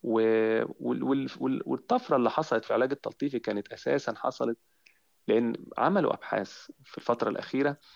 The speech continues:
لمجموعة من المرضى اللي بيعانوا مثلًا من سرطان الرئة، ودول كان مجموعة، قسموا المجموعة إلى مجموعتين، مجموعة خدت فقط العلاج اللي هو الدوائي اللي هو بي-، سواء الكيموثيرابي أو الراديوثيرابي،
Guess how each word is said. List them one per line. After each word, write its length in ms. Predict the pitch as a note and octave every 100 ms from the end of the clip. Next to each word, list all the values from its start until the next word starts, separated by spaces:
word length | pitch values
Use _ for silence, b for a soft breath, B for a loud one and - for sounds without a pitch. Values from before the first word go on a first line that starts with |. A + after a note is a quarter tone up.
| _ A#2+
لمجموعة 540 | G#2+ A2 G#2+ D#3 C#3+
من 120 | A#2
المرضى 360 | F#2+ F#2+ F#2 G2
اللي 120 | F#2+
بيعانوا 320 | F#2+ G#2+ A2+
مثلًا 300 | A#2 - G2+
من 180 | G2 G2
سرطان 480 | - G#2 G2 A2 G#2
الرئة، 340 | F2 - C#3+ b b
ودول 260 | - G#2+ C#3
كان 200 | - B2
مجموعة، 420 | A#2 F#2+ G#2 A#2
قسموا 260 | E3 C#3+ A2
المجموعة 460 | G#2 - A2 A#2
إلى 140 | - G2
مجموعتين، 560 | F2+ F#2+ F2+ - G2 -
مجموعة 440 | - A#2+ E3 F3
خدت 540 | - C#3+ C3 A#2 - - _ _ _ _ _ _
فقط 480 | - - A2+ - -
العلاج 380 | G2+ G2 A2+ A2+
اللي 180 | G2+ F#2
هو 460 | G2+ A2 F#2+ F#2 - -
الدوائي 420 | F#2+ F#2+ G2 -
اللي 160 | G#2 G2+
هو 400 | G2+ G2 F#2 F2+
بي-، 260 | - F#2+ G1+ - - - B B B _
سواء 240 | G2+ G#2
الكيموثيرابي 760 | - - A#2 G#2+ - A2+ G#2+ G#2+
أو 60 |
الراديوثيرابي، 640 | F#2+ G#2 G2+ - A#2 -